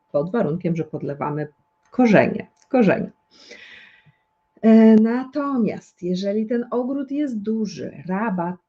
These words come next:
rabat kwiatowych, rabat ozdobnych jest dużo, wtedy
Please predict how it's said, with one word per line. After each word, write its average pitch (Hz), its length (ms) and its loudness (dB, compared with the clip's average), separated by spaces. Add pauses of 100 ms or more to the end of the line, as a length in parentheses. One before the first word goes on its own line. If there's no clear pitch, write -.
(120)
rabat 185 540 -6
kwiatowych, 175 840 -10
rabat 170 460 -12
ozdobnych 170 720 -8 (220)
jest 214 500 -8
dużo, 180 800 -4 (1200)
wtedy 190 600 -4